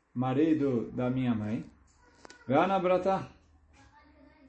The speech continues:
E eu sou filha da, de Itete, da esposa dele.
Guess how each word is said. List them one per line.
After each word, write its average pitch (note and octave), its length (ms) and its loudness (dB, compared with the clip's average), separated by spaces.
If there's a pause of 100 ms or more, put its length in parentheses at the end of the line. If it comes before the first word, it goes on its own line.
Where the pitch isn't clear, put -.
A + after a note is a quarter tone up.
(3500)
E C3+ 80 2
eu F#3 180 6
sou F3+ 460 2
filha E3+ 640 0 (760)
da, C3 220 0
de C#3+ 380 4
Itete, D3 340 2
da B2 140 2
esposa D#3 440 2
dele. A#2 380 0